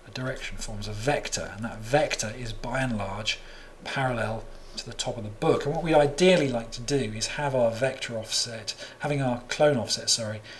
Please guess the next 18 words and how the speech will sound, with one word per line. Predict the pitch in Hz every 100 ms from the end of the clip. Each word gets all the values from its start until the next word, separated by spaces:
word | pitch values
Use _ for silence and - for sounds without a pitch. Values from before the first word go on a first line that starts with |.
| - -
run | 127 131
along | 123 123 123 117 110 - - -
that | 120 117 - - - -
imaginary | 113 113 110 110 107 107
line. | 123 127 104
So | 92 110 107 - - - -
this | 123 -
one | 107
will | 107
be | 107
offset | 101 - 104 107
there, | 113 131 127 123 120
this | 117 -
one | 113
will | 110
be |
offset | 107 - - 113 107 110
there, | 120 120 117